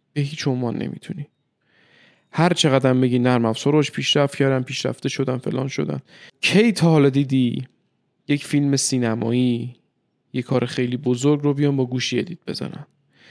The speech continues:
کی تا حالا دیدی آدمایی که خیلی خفن و معروفن بخوام با گوشی کار بکنن و ادیت بزنن، کارشون رو انجام بدن؟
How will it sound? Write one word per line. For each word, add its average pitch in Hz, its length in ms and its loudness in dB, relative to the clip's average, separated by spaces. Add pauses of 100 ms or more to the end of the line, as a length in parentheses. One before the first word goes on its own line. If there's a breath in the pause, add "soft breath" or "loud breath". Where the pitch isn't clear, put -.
(1000 soft breath)
کی 190 200 4
تا 160 120 2
حالا 139 160 4
دیدی 131 220 2
آدمایی 127 460 2
که 131 100 -4
خیلی 131 320 -2
خفن 123 400 -2
و 120 40 -2
معروفن 123 560 -2
بخوام 131 240 -2
با 131 80 0
گوشی 127 360 -4
کار 117 220 0
بکنن 117 360 -4
و 113 40 -4
ادیت 113 340 -4
بزنن، 113 260 -4
کارشون 117 360 -6
رو - 60 -6
انجام - 340 -8
بدن؟ - 280 -10